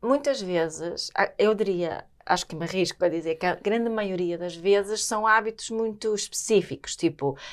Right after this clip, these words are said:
levanta-te às cinco da manhã, toma um banho frio, faz a cama antes de qualquer outra coisa,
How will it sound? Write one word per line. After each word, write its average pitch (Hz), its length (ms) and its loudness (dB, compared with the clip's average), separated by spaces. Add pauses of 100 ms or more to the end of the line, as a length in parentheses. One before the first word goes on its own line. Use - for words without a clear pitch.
(220)
levanta-te 240 500 4
às 226 140 4
cinco 220 320 -2
da 208 100 -4
manhã, 196 580 0
toma 226 280 2
um 220 100 -4
banho 202 300 0
frio, 185 480 0
faz 220 340 4
a 220 60 2
cama 214 460 6
antes 202 320 -6
de 185 260 -8
qualquer 208 360 0
outra 196 240 -4
coisa, 170 600 0